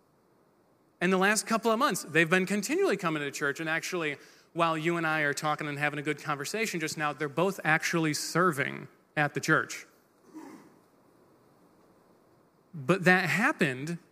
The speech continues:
because some other guy I ran with decided to invite them into our life together. They decided to toss out an invitation, say, "Hey, come and see what we do. I mean, you, there's something in common here.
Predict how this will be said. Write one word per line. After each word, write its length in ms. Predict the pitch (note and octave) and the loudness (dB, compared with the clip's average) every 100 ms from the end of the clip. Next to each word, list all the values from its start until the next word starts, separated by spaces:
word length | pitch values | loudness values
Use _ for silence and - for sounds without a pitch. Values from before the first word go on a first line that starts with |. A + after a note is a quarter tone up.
| _ _ _ | _ _ _
because 320 | E3 F#3 F3+ | -2 0 0
some 280 | - G#3+ C4 | -2 -2 -2
other 200 | C#4 C4 | -2 -2
guy 380 | E3+ F3+ G3 E3+ | 0 2 4 2
I 40 | |
ran 400 | D#3 D3 G3+ A3 | 0 0 0 -2
with 220 | C#3 C3 | -2 -2
decided 320 | D#3+ D#3 E3+ D#3 | -2 0 0 0
to 100 | G#3+ | 0
invite 560 | F3 D3 D3+ G3 G3+ | 0 0 0 0 0
them 260 | E3+ D3+ D3 | 2 2 0
into 540 | E3+ F3 E3 - D3+ | 0 -2 -2 -2 0
our 180 | D#3 C#3 | 0 0
life 300 | C#3 F3 - | 0 0 -2
together. 480 | C3 C3 - F3 E3 - _ _ _ _ _ _ _ _ _ _ _ _ _ _ _ - | -6 -6 -6 -8 -8 -16 _ _ _ _ _ _ _ _ _ _ _ _ _ _ _ 0
They 80 | F#3 | 0
decided 380 | F#3+ A#3 G3+ | 2 2 0
to 40 | F#3 | 0
toss 220 | G#3+ G#3+ | 0 2
out 60 | G3 | 0
an 60 | |
invitation, 360 | G3 F#3 G3 - | 0 0 -2 -2
say, 100 | F3+ | -2
"Hey, 160 | A3+ | -2
come 200 | - - | -2 -2
and 100 | G4+ | 0
see 140 | F#4+ F#4 | 2 2
what 120 | F4+ | 4
we 120 | E4+ | 4
do. 200 | F4 F4+ | 2 2
I 120 | D#3+ | 2
mean, 280 | E3+ F3 F#3 | 2 0 -2
you, 160 | F#3+ - - | -6 -10 -2
there's 200 | F#3+ G#3+ | 0 0
something 280 | A#3+ A3+ G#3+ | -2 0 0
in 100 | E3 | 0
common 460 | - B3 A#3+ A#3+ | 0 0 0 -2
here. 340 | G#3+ A#3+ A3+ | -2 0 0